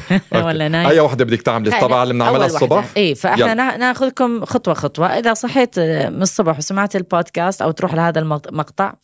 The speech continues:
Speaker 1: رح نعمل هذه اللي صحيان. أوكي؟
Speaker 2: صح.
Speaker 1: رح ناخذ، آه، من الفم،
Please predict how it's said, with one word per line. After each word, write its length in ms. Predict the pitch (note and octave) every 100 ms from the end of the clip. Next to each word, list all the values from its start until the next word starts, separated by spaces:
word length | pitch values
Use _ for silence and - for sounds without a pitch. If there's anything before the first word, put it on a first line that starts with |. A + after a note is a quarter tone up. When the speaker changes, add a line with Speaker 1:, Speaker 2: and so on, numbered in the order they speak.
| - - - - _
Speaker 1:
رح 160 | F3+ F#3
نعمل 280 | G3 F#3+ E3+
هذه 420 | F#3+ F3+ F#3+ E3
اللي 380 | D#3+ D#3+ D#3+ -
صحيان. 540 | - D#3 C#3 A2+ G#2+ - _ -
أوكي؟ 260 | C3+ G2+
Speaker 2:
صح. 60 | A#3 - - - -
Speaker 1:
رح 180 | E3 F3
ناخذ، 480 | F#3+ - F#3+ D3+
آه، 180 | D#3+ D#3+
من 180 | D#3+ F3+
الفم، 560 | G3 - C#3+ D3+ A3